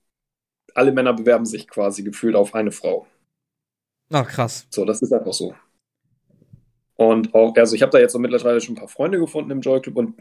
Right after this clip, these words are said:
Speaker 1: was die so teilweise berichten, die kriegen mehr als hundert Nachrichten am Tag.
Speaker 2: Ja, kann ich mir vorstellen.
Speaker 1: Ja. Ähm, also es gibt auch welche, die sind da jenseits vom vierstelligen Zahlenbereich.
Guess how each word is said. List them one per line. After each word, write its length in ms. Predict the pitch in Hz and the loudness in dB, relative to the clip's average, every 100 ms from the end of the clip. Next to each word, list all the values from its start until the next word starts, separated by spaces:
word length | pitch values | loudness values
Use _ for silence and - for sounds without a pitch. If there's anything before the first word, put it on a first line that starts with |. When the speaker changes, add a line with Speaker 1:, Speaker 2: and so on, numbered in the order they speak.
| - | -6
Speaker 1:
was 220 | 120 - | -4 -4
die 120 | 143 | -6
so 160 | 143 131 | -2 0
teilweise 460 | 127 123 120 117 | 4 6 6 2
berichten, 380 | 113 127 135 - | -2 -4 -6 -6
die 80 | 120 | -6
kriegen 360 | - 131 127 120 | -6 -4 0 2
mehr 160 | 123 | 4
als 180 | 120 117 | 2 0
hundert 220 | 131 120 | 0 0
Nachrichten 460 | 113 113 113 - 104 | 0 -2 -4 -12 -12
am 100 | 101 | -12
Tag. 420 | 104 95 85 - _ _ _ _ _ | -6 -6 -6 -10 _ _ _ _ _
Speaker 2:
Ja, 220 | 135 117 - _ | -2 -2 -6 _
kann 160 | - 120 | -4 -2
ich 60 | |
mir 80 | 117 | -4
vorstellen. 460 | - 110 - 110 120 _ _ _ _ _ _ _ _ _ _ _ _ | -4 -6 -6 -12 -14 _ _ _ _ _ _ _ _ _ _ _ _
Speaker 1:
Ja. 260 | - 101 - _ _ _ _ | -2 -2 -4 _ _ _ _
Ähm, 580 | 120 113 110 110 113 110 _ - - - _ _ _ | 2 4 2 0 -8 -14 _ -20 -20 -20 _ _ _
also 160 | - 123 | 0 0
es 120 | 117 | -2
gibt 160 | 151 143 | -6 2
auch 220 | 131 120 - | 2 2 -2
welche, 360 | - 127 131 | 0 2 0
die 840 | 120 123 127 127 127 120 - - - | -4 -2 0 0 -2 -6 -12 -20 -14
sind 320 | 127 135 - | -6 -4 2
da 260 | 131 123 117 | 4 6 4
jenseits 580 | 113 131 143 135 123 - | 2 2 2 4 2 0
vom 240 | 120 113 | -6 -6
vierstelligen 540 | 110 147 139 123 117 113 | -2 -2 0 0 -2 -4
Zahlenbereich. 800 | 120 127 151 143 139 143 143 | -6 -4 -4 -2 -2 -2 -4